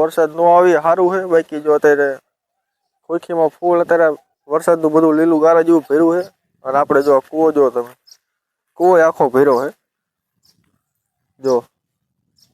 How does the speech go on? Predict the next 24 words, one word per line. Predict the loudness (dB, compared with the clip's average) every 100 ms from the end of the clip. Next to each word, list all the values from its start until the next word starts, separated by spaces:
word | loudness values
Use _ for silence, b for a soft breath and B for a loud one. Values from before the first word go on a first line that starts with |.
| _ _ _ _ _ _ _ _ _
અને | _ -4 -2
આપણે | 2 0
વીણવાનું | 0 0 0 0
હતું | -4 -2
બકાલું, | -2 0 0 2
તો |
આપણે | 2 2 2
જો | 2
બકાલું | 0 0 0 0
વીણવા | -2 -2 0
આવીએ | 0 -2
તો | -2 0 0 -2 -6 _ _ _ _ _
હાલો | -2 0
બકાલું | 0 0 2 2 0
વીણી | -2
નાખીએ, | -4 -6 -6
પછી | -6 0 0
આપણે | 2 2 2 0 -4 _ _ _ _ _ _ _ _ -4
નિરાંતે | 0 2 0 -2
મળવી. | 0 0 2
હાલો, | 2 0 -2 -8 -20 -20 _ _ _ _ _ _ _ _ _ _ _ _ _ _ _ _ _ -8
અત્યારે | 0 2 4
જો | 2
આપણે | 2 2 0